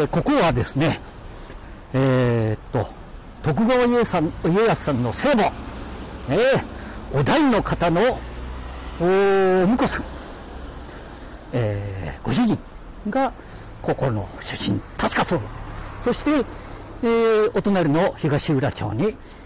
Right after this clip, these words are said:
お代の方、その他、皆さんが祀られていると、お代公園っていうのがありますよ。ねえ、その隣にも、トヨタ自動車さんの、お前コマーシャルばっかり。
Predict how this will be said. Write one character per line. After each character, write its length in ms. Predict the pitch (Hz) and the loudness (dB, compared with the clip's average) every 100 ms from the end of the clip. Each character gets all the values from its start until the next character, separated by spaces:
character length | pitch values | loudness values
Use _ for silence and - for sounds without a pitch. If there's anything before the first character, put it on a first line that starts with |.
| - - - | -18 -12 -4
お 100 | 110 | -2
代 220 | 113 110 | 0 0
の 120 | 101 | -2
方、 340 | - - - - - - - - - - | -4 -4 -2 -2 -6 -10 -12 -12 -16 -18
そ 180 | - - | -16 -8
の 80 | 151 | -4
他、 160 | - - - - - - - | -4 -6 -16 -16 -14 -12 -8
皆 160 | - 123 | -4 -2
さ 100 | 117 | -2
ん 80 | 110 | 0
が 220 | 156 170 139 | 2 0 -4
祀 260 | - - 190 | -6 0 2
ら 80 | |
れ 60 | 254 | 2
て 100 | 202 | 2
い 20 | |
る 60 | 151 | 0
と、 100 | - - - | -4 -16 -8
お 100 | 110 | 0
代 200 | 226 233 - | 2 2 2
公 160 | 277 | 2
園 180 | 233 147 | 4 4
っ 20 | |
て 120 | - | 2
い 40 | 131 | 2
う 40 | |
の 80 | 147 | 2
が 180 | 160 110 - - - - | 0 -4 -12 -20 -14 -4
あ 40 | |
り 60 | 120 | 0
ま 100 | 139 | 0
す 80 | 151 | 2
よ。 80 | 165 233 - - - - - - - - | 2 2 0 -10 -16 -16 -16 -16 -16 -4
ね 180 | - 220 | 0 2
え、 60 | 190 | 2
そ 120 | 165 | 2
の 100 | 240 | 2
隣 320 | 240 240 233 | 4 4 4
に 100 | 233 | 4
も、 220 | 269 247 - - - - | 6 4 2 -8 -14 -6
ト 100 | 127 | -2
ヨ 60 | 127 | 2
タ 100 | 147 | 2
自 160 | 131 | 4
動 100 | 151 | 2
車 160 | 139 135 | 2 -4
さ 160 | - 143 | -2 0
ん 80 | |
の、 80 | 170 | 2
お 1000 | - - - - - - - - - - 403 | 0 -6 -16 -16 -18 -20 -20 -18 -12 -2 2
前 40 | 508 | 4
コ 160 | 480 453 | 4 4
マ 80 | 494 | 4
ー 20 | |
シ 80 | 466 | 4
ャ 40 | 415 | 4
ル 60 | |
ば 80 | 403 | 2
っ 40 | - | 2
か 100 | 415 | 2
り。 140 | 349 | 2